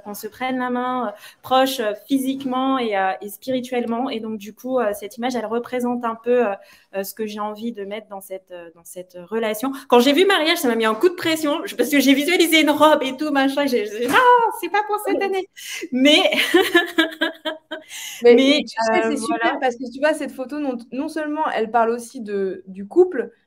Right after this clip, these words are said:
Speaker 2: mais elle parle aussi de ta relation avec la spiritualité, avec tes émotions. Donc, tu vois, c'est vraiment pour ça, euh, que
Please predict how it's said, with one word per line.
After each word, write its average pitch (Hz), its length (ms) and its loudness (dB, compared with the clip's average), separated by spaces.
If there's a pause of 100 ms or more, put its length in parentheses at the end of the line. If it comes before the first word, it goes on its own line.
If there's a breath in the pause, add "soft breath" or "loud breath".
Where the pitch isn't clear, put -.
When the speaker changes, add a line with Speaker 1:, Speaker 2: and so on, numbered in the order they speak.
(100)
Speaker 2:
mais 214 100 0
elle 214 100 0
parle 226 140 2
aussi 233 200 -6
de - 40 -20
ta 233 120 -2
relation 233 340 -2
avec 220 180 -6
la 196 120 -2
spiritualité, 262 840 -4
avec 202 240 -2
tes 208 260 -6
émotions. 262 500 -4 (260 loud breath)
Donc, 214 120 -2
tu 214 100 -12
vois, 254 120 2
c'est 240 160 -4
vraiment 262 320 0
pour - 180 -12
ça, 277 200 -4 (300 loud breath)
euh, 208 300 0
que 226 340 -10